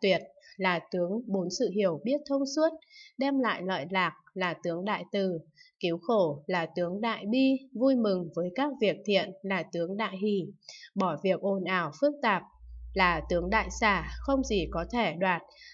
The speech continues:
là tướng mười tám pháp Phật bất cộng, Như Lai như thật giác ngộ chúng là vô tướng. Hay trang sức là tướng của tướng hảo,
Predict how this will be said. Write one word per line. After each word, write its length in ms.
là 260
tướng 280
mười 240
tám 280
pháp 220
Phật 200
bất 240
cộng, 200
Như 180
Lai 220
như 240
thật 220
giác 240
ngộ 240
chúng 300
là 320
vô 140
tướng. 300
Hay 360
trang 260
sức 220
là 260
tướng 320
của 260
tướng 200
hảo, 300